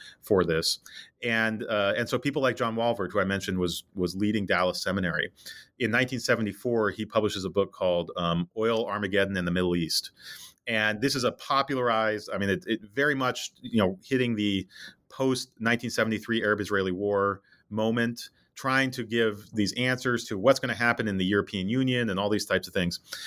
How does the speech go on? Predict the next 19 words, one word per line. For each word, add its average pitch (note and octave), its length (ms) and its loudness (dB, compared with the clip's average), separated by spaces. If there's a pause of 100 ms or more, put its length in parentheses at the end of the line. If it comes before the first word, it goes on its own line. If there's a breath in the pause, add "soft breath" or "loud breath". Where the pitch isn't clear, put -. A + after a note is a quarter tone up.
(260 loud breath)
And, A#2 480 0 (120)
um, G2+ 540 0 (520 loud breath)
and C#3 100 2
it D#3 80 -2
sells F3+ 240 0
well, A#2+ 360 0
but C3+ 160 -2
it - 20 -4
doesn't B2 200 -2
sell G#2+ 180 2
anywhere G#2 240 0
close G#2+ 360 2
to G2+ 80 -6
what F2+ 280 0 (120)
Hal G2 180 0
Lindsey's F2 340 0
book E2 200 -2 (120)
sells. - 500 -2
And, G2 320 0